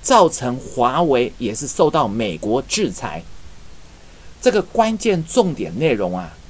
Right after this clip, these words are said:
大家最在意的是不是第三个情况？是。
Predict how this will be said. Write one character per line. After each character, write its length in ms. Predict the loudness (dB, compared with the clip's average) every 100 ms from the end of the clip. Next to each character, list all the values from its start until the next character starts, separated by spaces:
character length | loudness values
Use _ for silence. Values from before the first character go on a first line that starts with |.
| -20 -20 0
大 100 | 0
家 160 | 0 -4 2
最 180 | 2
在 240 | 2 0 0
意 160 | -2
的 180 | -4 -6 -6 -12 -16 -20 -20 -20 -20 -20 -18 -4
是 220 | 4 4
不 60 | 4
是 120 | -2
第 180 | -2 -2
三 220 | -2 -2
个 80 | -4
情 220 | -6 -4
况？ 240 | -2 -2 -4 -20 -14
是。 340 | -6 -4 -4